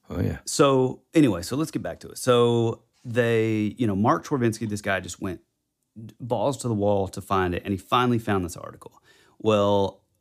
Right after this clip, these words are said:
Speaker 2: then I guess it was sort of like, "Okay, well, we found the article, but it doesn't mention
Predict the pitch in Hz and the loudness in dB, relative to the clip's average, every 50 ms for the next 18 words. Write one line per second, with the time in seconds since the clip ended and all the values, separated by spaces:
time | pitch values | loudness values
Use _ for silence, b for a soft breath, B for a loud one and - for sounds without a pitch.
0 | _ - 117 110 104 113 147 180 202 170 113 95 95 95 98 101 107 117 - - | _ -12 -10 -6 -2 0 2 2 4 2 2 2 0 0 0 0 0 -2 -4 -8
1 | _ _ _ - 101 104 104 98 110 101 98 98 98 95 98 - - - - - | _ _ _ -10 -8 -8 -6 -4 -4 -2 -2 -2 -2 -4 -6 -8 -12 -14 -16 -18
2 | - _ _ _ _ _ _ _ _ _ _ _ - 135 123 123 117 120 123 120 | -20 _ _ _ _ _ _ _ _ _ _ _ -2 0 0 0 -2 -2 0 2
3 | 113 110 110 110 104 104 101 - - - - _ _ _ _ - - 120 113 113 | 2 2 2 2 0 -2 -4 -6 -8 -12 -14 _ _ _ _ -8 -4 -2 0 2
4 | 107 104 104 - 151 180 - 147 135 151 156 143 117 113 - 135 135 139 131 123 | 0 0 0 -2 -4 -2 0 0 0 2 2 0 -2 -2 0 0 2 2 2 2
5 | 139 165 - - - - 117 117 123 - - _ _ _ _ _ _ _ _ _ | 2 0 -2 -4 -4 -2 -2 -2 -2 -4 -8 _ _ _ _ _ _ _ _ _
6 | _ - 98 107 107 104 104 107 104 - 113 101 95 107 107 104 113 - 107 107 | _ -8 -4 0 0 2 2 0 -2 -4 -8 -6 -4 -4 -4 -2 -4 -4 -2 0
7 | 110 104 - - 110 104 104 104 101 101 95 95 | 0 0 0 0 0 2 2 4 2 2 0 -2